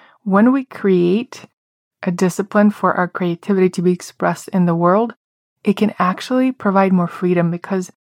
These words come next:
then that container of the discipline, it holds what we wanna share and helps us channel our energy in constructive ways. There were some videos I posted that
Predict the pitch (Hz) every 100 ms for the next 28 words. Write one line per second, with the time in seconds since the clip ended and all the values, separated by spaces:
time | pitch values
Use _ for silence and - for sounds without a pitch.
0 | _ _ 208 202 226 220 190 - - 190
1 | 185 180 196 196 - 175 175 170 170 175
2 | 180 185 170 180 - - 214 220 185 180
3 | - - _ _ _ _ 202 180 202 220
4 | 190 185 180 175 180 - - 208 190 170
5 | 175 - _ _ - 185 180 196 - 202
6 | 180 - - 185 180 - 175 170 - 180
7 | 175 175 175 - 185 180 180 185 196 185
8 | 180 175 180 175 170 175 - - _ _
9 | _ 202 190 185 208 214 196 190 190 180
10 | 175 - - - 226 196 180 170 170 -